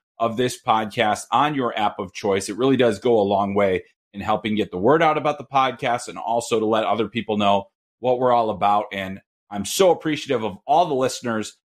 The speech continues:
that have left, uh, kind ratings already and, and also those that will continue to do so. It's been great to have this kind of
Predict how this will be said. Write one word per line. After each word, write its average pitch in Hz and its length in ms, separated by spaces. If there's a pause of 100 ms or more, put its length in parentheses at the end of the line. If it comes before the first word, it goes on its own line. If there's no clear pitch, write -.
(140)
that 110 100
have 101 160
left, 120 480 (260)
uh, 98 160
kind 147 320
ratings 139 360
already 135 580 (300)
and, 107 200
and 113 180
also 120 600 (220)
those 120 300
that 117 140
will 113 100
continue 117 400
to 107 80
do 113 140
so. 113 240
It's 110 100
been 160 240
great 131 340
to 127 120
have 123 240
this 117 180
kind 120 220
of 98 200